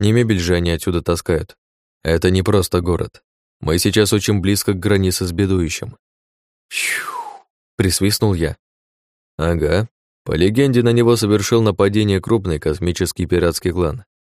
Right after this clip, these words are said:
Ради чего неизвестно. Но после себя они оставили усовершенствованное оружие, броню, артефакты и немало бойцов. Ещё по городу разбросаны аномальные зоны. Где-то гравитация чудит, где-то со временем непорядок.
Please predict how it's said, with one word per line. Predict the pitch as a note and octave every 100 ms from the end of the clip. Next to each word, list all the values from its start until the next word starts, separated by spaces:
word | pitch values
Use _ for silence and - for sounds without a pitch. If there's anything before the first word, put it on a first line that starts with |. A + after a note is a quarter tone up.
| _
Ради | D#2+ G#2+ A2+
чего | - A2+
неизвестно. | A2 F2 E2 D#2 - - - _ -
Но | D#2 D#2
после | G2 G2
себя | F2+ G2 G2
они | F#2+ F#2
оставили | F2 - F#2 F2+
усовершенствованное | F2 F#2+ F2 F2+ F#2+ F2+ - E2 D#2 D#2 D2+ E2
оружие, | - G2 F#2 E2+
броню, | D#2 D#2 D#2 E2 E2 -
артефакты | D#2+ - D#2+ E2+ F2 - D#2
и | D#2+
немало | E2+ E2+ E2
бойцов. | D#2+ D#2+ - - - _ _ _ -
Ещё | E2+ -
по | - F2+
городу | G2 F#2 F2+
разбросаны | F2+ E2 F2 F2+ F#2 E2+
аномальные | E2 E2+ F2 E2+ E2+
зоны. | E2+ D#2 - - -
Где-то | F2+ F#2
гравитация | F2+ F2+ F2+ F2 F#2 - D#2
чудит, | E2+ D#2+ D2+ - _ _ -
где-то | G#2 G#2+ G2
со | F#2+
временем | F#2 F#2+ F#2 E2+
непорядок. | E2 - D2+ D2 - -